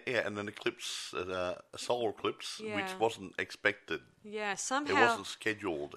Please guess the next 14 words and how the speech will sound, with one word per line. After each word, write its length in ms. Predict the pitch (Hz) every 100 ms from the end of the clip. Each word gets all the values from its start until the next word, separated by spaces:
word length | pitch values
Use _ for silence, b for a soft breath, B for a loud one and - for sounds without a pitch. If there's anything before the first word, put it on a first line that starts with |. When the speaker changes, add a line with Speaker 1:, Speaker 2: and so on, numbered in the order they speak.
| -
Speaker 1:
in 200 | 85 82
the 100 | 87
old 360 | 87 85 80
almanacs. 760 | 73 92 90 78 71 - - - -
Speaker 2:
Yeah, 420 | - 220 214 202
Speaker 1:
Mm. 40 |
Speaker 2:
as 180 | 208 180
it 60 | 180
turns 280 | 233 208 208
out, 220 | 196 202 - B B B B
it 400 | - - 214 -
happens, 600 | - - 214 - 220 214
and 420 | - 202 202 208 - B B B
Jessie, 680 | - 262 277 - 185 185